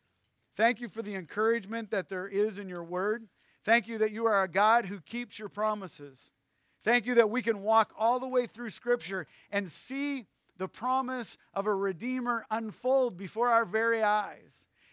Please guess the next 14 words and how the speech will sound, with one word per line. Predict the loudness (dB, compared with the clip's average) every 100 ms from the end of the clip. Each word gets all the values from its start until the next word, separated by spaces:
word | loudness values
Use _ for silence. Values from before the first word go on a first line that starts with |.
| _
Thank | 6 6 4
you | 0
that | 0 0
we | -6
can | -6
experience | -8 -10 -14 -10 -8 -6 -6 -8 -10
the | -8 -8
forgiveness | -6 -8 -4 -4 -4 -6 -6 -8 -10 _ _
of | -10 0
that | 2 2 -2
Redeemer, | -10 -8 -8 -8 -10
Jesus | -10 -10 -12 -16
Christ, | -6 -2 -2 -6
today. | -12 -2 -2 -2 -8